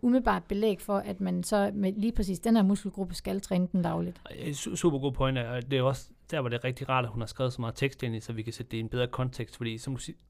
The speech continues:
Speaker 2: siger, så, så kan, altså, bækkenbundstræning, knib, øh, sagtens være fin hver dag, lige i starten, for at få kontakten og mærke efter. Men i,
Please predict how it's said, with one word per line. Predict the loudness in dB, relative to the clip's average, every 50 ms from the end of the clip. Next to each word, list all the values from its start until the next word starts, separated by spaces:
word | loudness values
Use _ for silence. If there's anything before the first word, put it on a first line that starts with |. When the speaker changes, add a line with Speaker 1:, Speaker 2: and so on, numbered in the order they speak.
| _ _
Speaker 2:
siger, | -10 -4 0 0 0
så, | 0 0 -2 -2
så | -2 -4 -4
kan, | -2 -2 -2 0
altså, | 0 0 -2 -2 -4 -6 -8
bækkenbundstræning, | -6 -4 -4 -2 -2 -4 -4 -6 -6 -8 -8 -8 -8 -6
knib, | -2 0 0 0 -2 -4 -10 -18 -20 -20 -20 -20 -10 -6
øh, | -4 -2 -2 -2 -4 -6 -4
sagtens | -4 -2 -2 -2 -4 -2 -2
være | -2 -2
fin | 0 -2 -2 -2 -2
hver | -2 -2 0 0 0 0
dag, | 0 0 -2 -2 -4 -6 -6
lige | -4 -2 -2 -2
i |
starten, | 0 0 0 0 0 -2 -4 -6 -10 -10
for | -8 -2 0 0
at | 0
få | 0 -2
kontakten | -4 -4 -6 -4 -4 -4 -4 -4 -8 -6
og | -4
mærke | -4 -4 -4 -4
efter. | -6 -6 -6 -8 -10 -10 -12 -16 -20 -20 -20 -14 -10
Men | -8 -8 -8 -8 -10 -14
i, | -14 -14 -12 -14 -16 -16 -18 -18